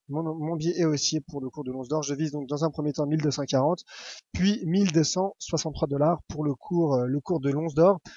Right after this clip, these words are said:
qui profite en ce début de séance de la consolidation du dollar américain. Le dollar américain qui, malgré sa progression hier, euh, portée par les chiffres de l'inflation qui ont été publiés aux États-Unis vendredi, bah finalement ne parvient pas à casser non plus de résistance. Donc le dollar en effet rebondit,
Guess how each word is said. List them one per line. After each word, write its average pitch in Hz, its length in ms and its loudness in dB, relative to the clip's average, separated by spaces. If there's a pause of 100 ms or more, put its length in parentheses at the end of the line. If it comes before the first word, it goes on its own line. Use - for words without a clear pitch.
(160)
qui 175 140 0
profite 185 360 2
en 165 60 2
ce 156 140 -6
début 160 240 2
de - 40 -10
séance 180 240 0
de 143 80 0
la 143 100 6
consolidation 170 760 -2 (460)
du 143 180 -2
dollar 196 420 8
américain. 165 460 2
Le 190 100 0
dollar 160 240 4
américain 156 380 2
qui, 147 240 -2
malgré 156 380 4
sa 147 120 0
progression 175 560 -2
hier, 160 380 4 (460)
euh, 120 40 -6 (520)
portée 139 260 6
par 139 100 6
les 135 80 4
chiffres - 280 4
de 135 80 6
l'inflation 147 440 2
qui 139 120 -4
ont 127 60 0
été 135 140 0
publiés 175 460 4
aux 156 40 6
États-Unis 143 520 2
vendredi, 143 540 2 (600)
bah 156 100 6
finalement 214 400 6
ne 202 140 4
parvient 170 320 8
pas 196 120 10
à 180 40 8
casser 165 260 2
non 165 100 -4
plus 185 140 -6
de 147 60 0
résistance. 135 480 -2
Donc 151 180 -8
le 170 80 0
dollar 165 260 8
en 165 60 2
effet 165 180 0
rebondit, 170 580 2